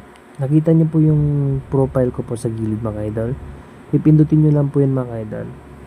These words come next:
Pag once na nandito tayo mga ka-idol, ang gagawin mo lang mga ka-idol, ang isusunod nyo lang po, ito pong, ah, manage app device po. Manage apps and device. Ito po yung mga ka-idol. Ito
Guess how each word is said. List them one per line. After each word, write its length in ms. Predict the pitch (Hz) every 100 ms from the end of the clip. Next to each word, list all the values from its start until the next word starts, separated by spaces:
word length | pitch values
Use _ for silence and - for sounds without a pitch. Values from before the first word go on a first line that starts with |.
| - - - - -
Pag 80 |
once 240 | 147 185 196
na 80 | 196
nandito 240 | 185 185
tayo 160 | 180 180
mga 240 | 175 175
ka-idol, 320 | 165 156 156
ang 80 | 156
gagawin 240 | 156 165
mo 80 | 160 160
lang 80 | 156
mga 240 | 156 151
ka-idol, 320 | 139 131 123
ang 80 | 127
isusunod 400 | 131 131 135 135
nyo 160 | 135 143
lang 240 | 156 165
po, 240 | 120 120 - - - - - - - -
ito 240 | 147 -
pong, 400 | 151 156 156 160 156 - - -
ah, 160 | 131 127
manage 400 | 127 131 135 131 -
app 160 | 123 -
device 400 | 131 120 117 -
po. 160 | - - - - - - -
Manage 320 | 131 147 156 151
apps 240 | 151 151 - 127
and 160 | 127
device. 560 | 123 123 113 110 - - - -
Ito 80 | 139
po 80 | 139
yung 80 | 131
mga 160 | 120
ka-idol. 380 | 120 117 120 113 - - - - - - -
Ito 160 | 143